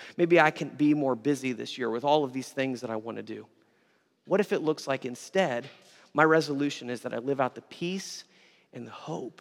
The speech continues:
that I found in these moments at Christmas? And so again, that, that's why I think these movies, as corny as they are, that's probably why they're so popular. Because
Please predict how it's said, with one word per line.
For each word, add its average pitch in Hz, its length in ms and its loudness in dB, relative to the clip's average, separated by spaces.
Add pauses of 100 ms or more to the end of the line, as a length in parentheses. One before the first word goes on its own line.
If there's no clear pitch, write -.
(520)
that 131 140 2
I 139 80 2
found 139 340 -6
in 120 100 -4
these 113 200 -6
moments 120 500 -2
at - 140 -20
Christmas? - 640 -10 (640)
And 165 80 -10
so 208 120 -8
again, 208 260 0
that, 208 220 0
that's 254 300 4
why 254 220 4
I 170 80 2
think 208 280 0
these 156 220 -2
movies, 143 380 2
as 131 160 -6 (260)
corny 277 400 8
as 202 160 6
they 170 140 6
are, 170 260 6 (280)
that's 226 260 4
probably 226 360 4
why 165 280 4
they're 180 180 4
so 190 220 -4
popular. 202 600 -4 (800)
Because 233 340 4